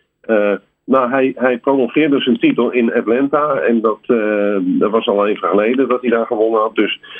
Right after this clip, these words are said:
ja, hij heeft laten zien dat hij, eh, dat hij voor langere tijd toch, eh, eh, een bepaald niveau, eh, kan laten zien. En, en het, het is, eh, te hopen voor hem dat hij dat nog even weet door te trekken.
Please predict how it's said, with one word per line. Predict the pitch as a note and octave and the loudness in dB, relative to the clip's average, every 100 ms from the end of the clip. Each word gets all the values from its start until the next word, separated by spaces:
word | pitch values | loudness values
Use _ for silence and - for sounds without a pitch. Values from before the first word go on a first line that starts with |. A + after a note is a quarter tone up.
| - - - | -16 -16 -2
ja, | B2 B2+ - | 0 2 0
hij | A2+ | -2
heeft | B2 | 0
laten | C3 C3+ A#2+ | 0 0 0
zien | A#2+ D#3+ C3+ | 2 2 2
dat | A#2 - | 0 0
hij, | A#2 A2+ A2 | 0 2 0
eh, | G#2+ G2+ G2+ - _ - G#2+ B2+ | 0 0 -4 -8 _ -8 -4 0
dat | C3 C3+ | 0 0
hij | C#3 | 0
voor | A#2+ B2+ | 2 2
langere | D3 E3+ C3+ A#2 | 2 0 0 -2
tijd | C#3+ B2 A2 | -2 -2 0
toch, | D#3 A#2+ - - | -2 -4 -4 -2
eh, | G2 G2 B1+ A1+ - - _ | 0 0 -4 -8 -14 -16 _
eh, | - - F3+ G2 | -4 -2 0 -2
een | D2 G2+ | -2 0
bepaald | A2 - A#2+ G#2+ | -2 0 0 0
niveau, | A2+ D3+ D#3+ C3+ A#2+ A2 | 0 2 0 0 0 0
eh, | G#2 G2+ _ _ - | -2 -4 _ _ -2
kan | B2+ | 0
laten | A2+ G2+ - F#2+ | 2 0 -4 -4
zien. | A2+ D#3+ D#3+ - _ - | -4 -4 -8 -20 _ -4
En, | A#2+ A2+ | -2 0
en | - B2 A#2 _ _ - - | 0 0 -2 _ _ -18 -6
het, | - - - | -2 -2 -2
het | B2+ A2 - | -2 0 0
is, | A#2+ - - - | 0 0 0 0
eh, | B2+ A2 D#2 F2+ G#2 | 0 0 -2 -2 -2
te | A#2+ | 0
hopen | C#3+ F3 C#3+ B2+ | 0 -2 -2 -2
voor | D3 | 0
hem | F3 D3 C3 | 0 -2 -2
dat | C#3 C3+ | -2 -2
hij | C#3+ | -2
dat | C3+ C3+ | 0 -2
nog | B2+ | -2
even | B2 - G2+ | -2 -2 -2
weet | G2 F2 | -2 0
door | C#3 C#3 | -2 -2
te | C#3 | -6
trekken. | B2+ A#2+ - | -4 -2 -4